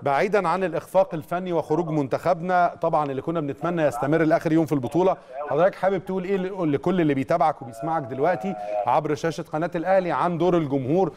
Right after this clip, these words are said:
في، آه، آه، يعني المساهمه والتواجد والتركيز على نجاح البطوله لاخر يوم فيها ان شاء الله؟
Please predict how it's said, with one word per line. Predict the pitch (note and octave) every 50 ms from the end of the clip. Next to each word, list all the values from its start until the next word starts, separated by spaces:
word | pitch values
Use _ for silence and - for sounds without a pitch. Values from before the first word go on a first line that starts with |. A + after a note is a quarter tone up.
| - - - -
في، | - - F3+ F#3+ G3 - -
آه، | D3
آه، | C#3+ C#3+ D3 C#3+ C#3 C#3 C#3
يعني | C#3 C3+ A#2+ B2+ C3 C#3 -
المساهمه | C3+ C#3 C#3 B2+ - - F#3+ F3+ E3 D#3 D#3 D3+ D3+
والتواجد | C#3+ C3+ - - - C3+ D#3 F3+ F#3+ D3+ E3 E3 D3
والتركيز | D3+ D3 D#3 E3 D#3 - - - - - - - B2 A2 - D3+ E3+ - - G#3+ E3+ F3
على | D#3+ F3+ F3+
نجاح | D#3 D#3 D#3 F#3 D#3 F#3
البطوله | E3+ C#3+ C3 - E3+ F3+ E3 C#3+
لاخر | C#3 D#3+ D#3+ - E3
يوم | C#3+ D3+ D3 C3+
فيها | - D3 C#3 A#2+
ان | A#2
شاء | G#2+ - B2 G2 A2
الله؟ | G2 F#2